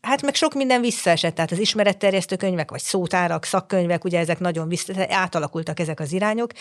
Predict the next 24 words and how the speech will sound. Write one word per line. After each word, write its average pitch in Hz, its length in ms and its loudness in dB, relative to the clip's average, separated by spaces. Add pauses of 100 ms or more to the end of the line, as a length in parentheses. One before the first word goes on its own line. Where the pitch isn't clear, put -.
(240)
de 185 200 2
az 208 160 2
biztos, 220 420 -2
hogy 165 240 0
manapság 220 600 2
a - 40 -4
gyerekirodalom 214 720 0
az 214 140 0
egy 220 120 0 (240)
sokkal - 420 4
nagyobb 165 220 2
szelete 165 420 0
az 151 100 -2
egész 165 360 0
irodalomnak 160 580 0
és 180 100 -2
az 170 100 2
egész 165 280 0
könyvkiadásnak, 156 840 -4
mint, 160 280 -4
mint 170 160 -2
húsz-harminc 147 640 -6
éve 151 200 -4
volt. 135 340 -6